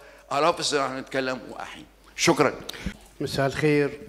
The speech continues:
Speaker 2: آه، شكرًا لمركز عبد الرحمن كانو.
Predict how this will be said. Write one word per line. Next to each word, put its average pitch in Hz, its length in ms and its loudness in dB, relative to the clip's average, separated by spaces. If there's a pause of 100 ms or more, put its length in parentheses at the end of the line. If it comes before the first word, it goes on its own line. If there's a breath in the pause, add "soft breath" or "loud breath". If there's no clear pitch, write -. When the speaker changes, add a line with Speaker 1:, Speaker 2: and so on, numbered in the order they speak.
(120)
Speaker 2:
آه، 123 480 -8
شكرًا 156 480 -2
لمركز 131 840 -2
عبد 135 200 2
الرحمن 139 360 0
كانو. 156 540 0